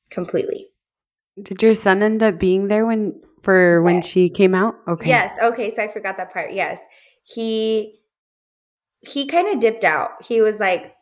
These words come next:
Speaker 1: after his nap, he woke up and he was like, "Still?" Like, that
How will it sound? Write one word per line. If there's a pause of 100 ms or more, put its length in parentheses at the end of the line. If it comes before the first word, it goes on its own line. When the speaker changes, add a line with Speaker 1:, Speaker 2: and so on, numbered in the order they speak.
Speaker 1:
after
his
nap,
he
woke
up
and
he
was
like,
"Still?" (500)
Like,
that